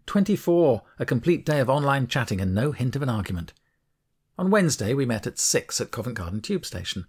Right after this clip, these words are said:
I knew his face as soon as he appeared around the corner. We went for a coffee in Seven Dials,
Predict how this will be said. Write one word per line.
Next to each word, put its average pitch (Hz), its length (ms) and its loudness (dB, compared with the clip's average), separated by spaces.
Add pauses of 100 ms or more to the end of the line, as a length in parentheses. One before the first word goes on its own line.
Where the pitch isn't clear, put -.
(400)
I 90 100 -12
knew 95 160 -6
his 85 180 -10
face 101 320 -8
as 98 80 -6
soon 139 200 -4
as 92 100 -6
he 87 100 -6
appeared 104 300 -6
around 101 200 -6
the 107 60 -8
corner. 120 420 -4 (560)
We 135 80 0
went 98 220 -2
for 107 100 -6
a 95 40 -4
coffee - 440 -4
in 127 140 -2
Seven 92 320 -4
Dials, 110 560 -4